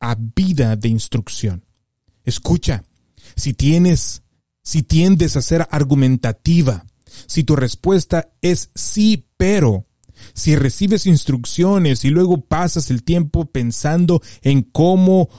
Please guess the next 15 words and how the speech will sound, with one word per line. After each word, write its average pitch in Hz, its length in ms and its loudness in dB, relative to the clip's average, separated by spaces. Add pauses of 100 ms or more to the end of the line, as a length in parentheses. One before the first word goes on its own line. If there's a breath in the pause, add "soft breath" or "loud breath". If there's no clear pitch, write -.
(140 soft breath)
no 156 340 4
se 156 200 -2
aplican 160 560 -2
realmente 151 640 2
a 104 40 -6
ti 175 460 0
o 131 220 4
en 127 200 -2
que 135 280 -2
el 135 260 0
que 135 160 0
te 139 320 -2
instruyó 143 800 2
estaba 156 320 -2
equivocado, 139 880 -2